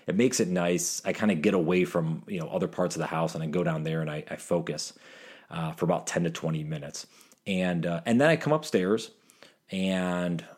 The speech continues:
my coffee's already done, so I pour a nice cup of coffee, and I just sit in the living room. And there's a, there's a specific chair I sit in for about thirty to forty-five minutes. Depends, obviously, how long that yoga workout was.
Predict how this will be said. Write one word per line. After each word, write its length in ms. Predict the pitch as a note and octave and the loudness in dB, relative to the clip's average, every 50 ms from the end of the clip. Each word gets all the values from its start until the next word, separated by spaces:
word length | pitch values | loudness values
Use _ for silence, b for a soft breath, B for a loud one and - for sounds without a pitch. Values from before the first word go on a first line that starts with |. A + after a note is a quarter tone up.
| _ - | _ -8
my 120 | - E2+ D#2+ | -4 -4 -4
coffee's 460 | - - G2 G#2 G#2+ - A#2 G2+ F#2+ | 0 4 4 4 6 6 4 4 6
already 220 | G2+ G#2 A2+ B2+ | 6 4 4 4
done, 320 | A2+ G2+ F#2+ F#2+ G2+ A2+ A#2 | 4 4 4 4 4 2 2
so 100 | - F2+ | 0 -2
I 40 | |
pour 280 | E2 - - - G#2 G2 | -2 0 2 4 4 6
a 20 | |
nice 240 | F#2 F#2+ F#2+ F2+ - | 6 4 4 2 2
cup 200 | - - G2 - | 2 2 2 2
of 80 | F2+ - | 2 0
coffee, 560 | - F2+ F2+ F#2 - - A#2+ B2 C3+ D#3 B B B B B B B B B B _ _ - | 0 0 0 0 0 0 0 0 0 -2 B B B B B B B B B B _ _ 0
and 180 | A2+ A2+ A#2+ | 2 2 4
I 120 | B2 D3+ D#3+ | 4 2 2
just 320 | E3 E3+ E3 - - - | 2 2 0 0 -2 2
sit 260 | - D#3+ B2 - - | 4 4 4 4 2
in 80 | G2 F#2 | 0 2
the 80 | F#2 | 2
living 340 | F2 F2+ G2+ G#2+ G2+ E2+ - | 4 4 6 6 4 2 0
room. 340 | - C#2+ D#2 C#2+ D2 - - _ _ - - | -4 -8 -10 -10 -12 -14 -16 _ _ -16 -12
And 140 | F2 E2 | -10 -8
there's 140 | E2 F2 E2+ | -6 -2 -2
a, 100 | E2+ E2+ - | -2 -2 0
there's 180 | F2+ F2 E2 | -2 -2 -2
a 40 | - | -2
specific 500 | - - G2+ - - A#2+ - - F#2+ - | -4 -4 -4 -2 0 0 0 0 -2 -2
chair 280 | - - G#2+ G2 F#2+ F#2 | 0 2 4 4 4 4
I 120 | F2 E2+ | 2 0
sit 260 | - - - F2 D#2+ | 0 0 0 0 0
in 280 | E2 E2 E2 F#2 G2+ - _ _ _ _ _ _ _ _ _ _ _ _ _ _ _ _ - _ _ - - | 2 0 -2 -2 -6 -10 _ _ _ _ _ _ _ _ _ _ _ _ _ _ _ _ -20 _ _ -20 -4
for 140 | - - B2+ | 2 4 4
about 280 | F#2+ A#2+ C3 C3+ - | 6 6 2 2 0
thirty 340 | - - - A2+ A#2+ A#2+ B2 F#2+ | -2 0 2 4 4 4 4 2
to 80 | F#2+ | 2
forty-five 600 | - - A2 G2+ G2 F#2 E2+ - F#2 E2+ E2+ D#2+ | -2 0 0 2 2 2 2 0 0 0 0 0
minutes. 380 | D#2+ E2 D#2+ - - - - - | 0 -2 -2 -4 -6 -12 -14 -8
Depends, 420 | - - - - - B2+ B2 G#2 | -4 -4 -4 0 2 2 4 4
obviously, 400 | A2 G#2+ G#2 G#2+ G2+ - - G2+ | 4 4 4 2 2 2 2 0
how 140 | E2+ F#2 F#2 | 0 2 2
long 220 | F#2 F#2 F#2 F2+ | 2 2 2 2
that 160 | F2 E2+ E2 D#2 | 0 -2 -2 -2
yoga 440 | D#2+ F2 F2 F2 E2 F2 E2+ E2 | 0 0 0 2 2 0 0 0
workout 460 | D#2 D2 E2+ F2 E2+ - D#2+ D#2 E2 E2 | 0 0 0 0 2 2 0 -2 0 0
was. 400 | F2 E2+ D#2+ D#2 D2+ D2+ - | 0 2 2 0 -2 -6 -8